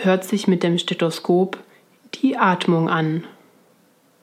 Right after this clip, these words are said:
Am Schluss bekommt man ein Rezept,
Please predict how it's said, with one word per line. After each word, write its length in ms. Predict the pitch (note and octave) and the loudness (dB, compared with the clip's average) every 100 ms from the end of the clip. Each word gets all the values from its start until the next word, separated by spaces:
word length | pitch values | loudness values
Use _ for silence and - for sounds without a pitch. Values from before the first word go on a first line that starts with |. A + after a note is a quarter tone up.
| _ _ _ _ _ _ _ _ _ - | _ _ _ _ _ _ _ _ _ -4
Am 140 | F3 | -2
Schluss 460 | E3 - G3+ A#3+ - | 0 2 2 0 -6
bekommt 500 | - G3+ - F3+ F3 | -8 -6 0 0 2
man 160 | E3+ - | -2 0
ein 160 | E3+ | -2
Rezept, 720 | D#3+ D#3 D#3+ B3+ C4+ - - | -2 -4 -4 -4 -4 -10 -16